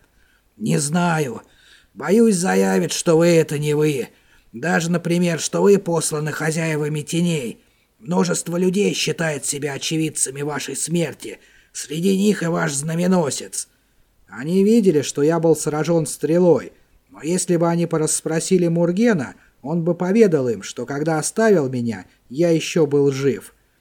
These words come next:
Зиндаб кивнул. «Это тоже ставит меня в двусмысленное положение».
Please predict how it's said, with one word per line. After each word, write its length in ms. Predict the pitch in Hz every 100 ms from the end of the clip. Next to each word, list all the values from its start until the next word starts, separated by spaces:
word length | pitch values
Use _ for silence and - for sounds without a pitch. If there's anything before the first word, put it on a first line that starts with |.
| _ _ -
Зиндаб 640 | 107 113 107 113 160 160
кивнул. 600 | - 151 156 151 117 95 _ _ _ _ -
«Это 280 | 147 165 180
тоже 360 | 202 202 156
ставит 460 | 143 - 156 139 -
меня 260 | 143 147 127
в 80 |
двусмысленное 840 | 120 147 147 160 143 - 127 131 131
положение». 840 | 135 143 151 170 143 127 98 -